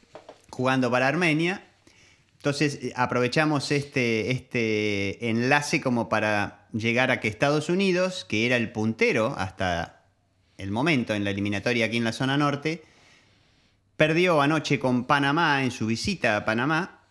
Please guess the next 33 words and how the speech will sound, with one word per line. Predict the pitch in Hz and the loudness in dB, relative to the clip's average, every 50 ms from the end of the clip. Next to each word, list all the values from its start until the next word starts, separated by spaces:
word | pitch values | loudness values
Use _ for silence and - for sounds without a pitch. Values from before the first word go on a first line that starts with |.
| _ _ - | _ _ -2
que | 117 110 | 2 2
ahora | 107 120 123 120 113 | 4 4 2 2 2
lo | 110 104 | 0 0
alcanzó. | 101 101 95 - 107 107 113 110 - - 180 151 147 175 - - - - | -2 -2 -2 -2 -2 -2 -2 -2 -2 0 0 0 0 -2 -6 -12 -20 -12
Ahora | - 95 107 113 110 104 - | -6 -2 0 0 0 0 0
ambos | 123 127 131 131 123 117 110 - | 0 2 2 2 0 -2 -4 -4
equipos | 117 107 131 127 131 110 101 | -4 -4 -4 -6 -6 -6 -4
tienen | - 127 120 117 117 131 | -2 -2 0 0 2 0
ocho | 147 156 - 156 151 147 | 0 0 0 -2 -2 -2
puntos | 160 165 160 160 151 175 185 180 - - | -2 -2 -2 -2 -2 -2 -4 -2 -2 0
y | 151 | 0
México | 160 170 170 160 165 - 170 - 175 175 165 | 2 0 0 0 -2 -4 -4 -4 -4 -4 -2
queda | - 156 156 160 147 | 0 0 0 0 0
como | 131 135 127 127 123 | 0 0 0 0 0
único | 135 143 147 135 156 147 | 0 0 0 0 -2 -2
puntero | 156 165 160 147 - 147 160 151 | -2 -2 -2 0 0 0 0 0
con | - 127 120 120 | 0 0 0 0
once. | 117 107 101 95 90 - - - 85 85 - - _ - - - - - _ _ _ _ _ _ _ _ | 0 0 0 -2 -2 -6 -8 -10 -10 -10 -10 -14 _ -20 -20 -20 -20 -20 _ _ _ _ _ _ _ _
Con | - - 139 147 | -6 -2 -2 0
lo | 151 147 147 | 0 0 0
cual, | 151 151 147 160 165 165 - - - - _ _ _ _ _ | 0 0 0 0 -2 -4 -8 -14 -20 -20 _ _ _ _ _
eh, | - 110 110 110 104 - - - | -4 -2 -2 -2 -2 -4 -4 -2
para | 113 113 | 0 0
Estados | 110 - 143 147 147 143 - | 0 2 2 2 2 2 0
Unidos | 151 147 151 160 170 170 156 131 | 0 2 2 2 2 2 2 2
no | 120 123 135 139 135 | 2 2 2 0 0
fue | - - 160 160 156 139 127 120 | 0 2 2 4 4 4 4 2
una, | 117 117 117 113 104 101 101 95 90 87 - - - - _ _ _ _ _ _ _ _ _ _ _ _ | 2 0 0 0 0 0 0 -2 -2 -4 -6 -8 -12 -18 _ _ _ _ _ _ _ _ _ _ _ _
una | - 123 127 120 110 | -2 0 0 2 2
linda | 110 120 127 131 127 120 117 110 107 101 | 2 2 2 2 2 2 2 2 2 2
visita | 113 110 107 - 131 127 123 - 117 113 107 101 101 - 104 101 98 92 92 | 0 0 0 0 0 0 0 2 2 2 2 2 0 -2 -2 -2 -2 -2 -2
a | 92 - | -2 -2
Panamá. | 98 107 131 151 170 165 175 185 - - - | -2 0 0 2 2 0 0 -2 -6 -12 -20